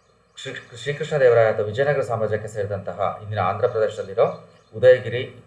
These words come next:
ಕೊಂಡವೀಡು ಮತ್ತು ರಾಜಮಹಂದ್ರಿ ಪ್ರದೇಶಗಳನ್ನ ಮುತ್ತಿಗೆ ಹಾಕಿ ಅವನ್ನ ವಶಪಡಿಸಿಕೊಂಡ. ಇವೆಲ್ಲವೂ ಸಹ ಪೂರ್ವ ಕರಾವಳಿಯಲ್ಲಿ ಕಂಡುಬರ್ತಕ್ಕಂತಹ ಪ್ರಮುಖ ಕೋಟೆಗಳು. ಬಂಗಾಳಕೊಲ್ಲಿ ತೀರ ಪ್ರದೇಶದ ಪ್ರಮುಖ ಕೋಟೆಗಳು. ಆ, ತೀರ ಪ್ರದೇಶ ಅನ್ನೋದಕ್ಕಿಂತಲೂ ಆ ಒಂದು, ಆ, ಪೂರ್ವ ಘಟ್ಟಗಳಲ್ಲಿ ಕಂಡುಬರೋ ಪ್ರಮುಖ, ಆ,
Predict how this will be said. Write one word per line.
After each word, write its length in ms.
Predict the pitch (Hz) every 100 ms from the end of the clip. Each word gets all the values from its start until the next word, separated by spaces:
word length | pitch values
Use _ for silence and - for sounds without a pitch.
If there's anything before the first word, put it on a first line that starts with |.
| -
ಕೊಂಡವೀಡು 440 | 113 113 110 110
ಮತ್ತು 200 | 113 104
ರಾಜಮಹಂದ್ರಿ 580 | 92 95 98 87 90 87
ಪ್ರದೇಶಗಳನ್ನ 840 | - - - 101 - 92 87 123 107 95 - - 107
ಮುತ್ತಿಗೆ 260 | 104 98
ಹಾಕಿ 340 | 87 82 139 165
ಅವನ್ನ 280 | 95 101 170 127
ವಶಪಡಿಸಿಕೊಂಡ. 600 | 104 - 78 - 71 76 -
ಇವೆಲ್ಲವೂ 320 | 95 98 110
ಸಹ 440 | 104 92 165 180 - - _ 135
ಪೂರ್ವ 200 | 156 160
ಕರಾವಳಿಯಲ್ಲಿ 500 | 117 107 101 98 95
ಕಂಡುಬರ್ತಕ್ಕಂತಹ 680 | 92 90 85 87 87 117
ಪ್ರಮುಖ 360 | 151 117 113 113 90 - - -
ಕೋಟೆಗಳು. 580 | 104 82 80 - - - _ -
ಬಂಗಾಳಕೊಲ್ಲಿ 500 | 104 117 113 104 95
ತೀರ 200 | - 98
ಪ್ರದೇಶದ 640 | - 87 85 - 143 82 - _ _ _ _ -
ಪ್ರಮುಖ 300 | 117 117 113 95 85 - - -
ಕೋಟೆಗಳು. 360 | 101 85 80 - - _ - _ _ _ _ -
ಆ, 360 | 98 95 90
ತೀರ 260 | 87 120 120
ಪ್ರದೇಶ 300 | 110 104 104
ಅನ್ನೋದಕ್ಕಿಂತಲೂ 640 | 98 92 95 104 - -
ಆ 100 | 80
ಒಂದು, 360 | 104 98 95 92
ಆ, 360 | - 101 90 85
ಪೂರ್ವ 340 | - 147 -
ಘಟ್ಟಗಳಲ್ಲಿ 380 | 98 104 98 95
ಕಂಡುಬರೋ 380 | 98 87 107 170
ಪ್ರಮುಖ, 400 | - 107 101 101
ಆ, 600 | 85 76 71 - 87